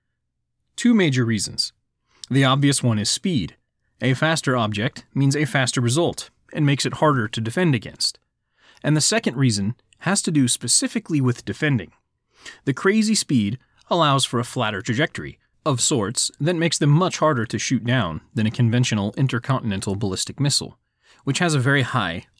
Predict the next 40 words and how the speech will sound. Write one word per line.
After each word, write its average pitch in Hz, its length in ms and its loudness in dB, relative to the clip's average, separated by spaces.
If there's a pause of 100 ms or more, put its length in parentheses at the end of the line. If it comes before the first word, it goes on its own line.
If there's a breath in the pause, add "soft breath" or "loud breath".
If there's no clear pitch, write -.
arcing 131 480 -2
trajectory. - 560 -10 (1120 soft breath)
And 156 180 4
just 180 240 2
like 165 220 0
that, 80 240 -4 (500)
you've 123 160 2
defeated 113 400 0
virtually 107 500 -2
every 147 300 0
missile 139 280 2
defense 139 360 -2
system - 380 -6 (340)
on 92 140 -2
the 90 80 -4
planet. 76 340 -6 (1200 soft breath)
If 151 140 0
you've 156 140 0
ever 233 160 0
shot 156 300 0
clay 127 240 0
pigeons 123 340 2
with 107 140 -6
a - 20 -4
shotgun, 107 600 -4
you 127 100 -2
can 127 140 0
understand 127 480 0
this. - 340 -4 (420 soft breath)
The 123 120 0
loftier 139 580 2
the 120 80 0
clay 120 240 0
pigeon, 113 440 0 (100)
the 117 200 -2
easier 135 300 2
it 107 80 0
is 98 140 -4
to - 100 -8
shoot. - 440 -4